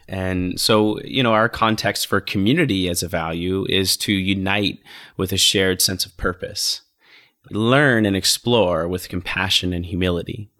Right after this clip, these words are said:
and foster authentic and intentional relationships. And finally, uh, with our value of trust, the, the behaviors associated are show up for one another, leave no doubt of the integrity of your intentions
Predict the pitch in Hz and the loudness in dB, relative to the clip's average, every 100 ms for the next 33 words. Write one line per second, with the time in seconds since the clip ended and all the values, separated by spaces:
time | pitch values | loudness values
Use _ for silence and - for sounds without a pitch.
0 | _ _ - - - _ 101 98 - 98 | _ _ -20 -20 -20 _ -8 -8 -2 2
1 | 104 - - 92 85 - - 101 101 - | 2 2 -2 -2 -2 -4 -6 -2 -4 -2
2 | 87 85 - 92 - 92 90 90 90 98 | -6 -6 -6 -4 -4 -4 -6 -4 -2 0
3 | - - - - - - _ _ _ - | 0 -4 -8 -12 -18 -18 _ _ _ -20
4 | - - 101 92 120 120 110 104 95 - | -16 -4 -4 0 0 2 4 2 0 -8
5 | - - - 127 101 - - 87 87 87 | -16 -16 -14 -4 -4 -4 -4 -2 -2 -4
6 | 90 - 101 95 95 95 90 87 - - | -6 -10 -4 0 0 0 -2 -4 -6 0
7 | 135 117 - - - - - - _ - | 2 2 0 -4 -10 -18 -20 -20 _ -6
8 | 90 80 98 101 101 117 120 117 98 92 | -4 -4 -4 -4 2 2 2 0 0 2
9 | 123 123 - 113 104 92 90 - 107 107 | 2 2 2 2 2 2 0 0 2 4
10 | 101 - 98 92 92 90 90 85 - 104 | 2 0 -4 0 0 0 -2 -4 -8 -12
11 | - _ _ _ _ _ _ _ _ - | -16 _ _ _ _ _ _ _ _ -10
12 | 92 110 110 101 104 104 92 92 85 - | -2 0 2 4 4 2 0 0 -2 -6
13 | - 92 90 87 85 - 92 92 87 87 | -8 -8 -2 -2 -2 -4 -4 -2 -2 -4
14 | - 87 87 85 80 - 73 - - 107 | -6 -8 -8 -8 -8 -8 -8 -6 -8 -8
15 | 113 | -8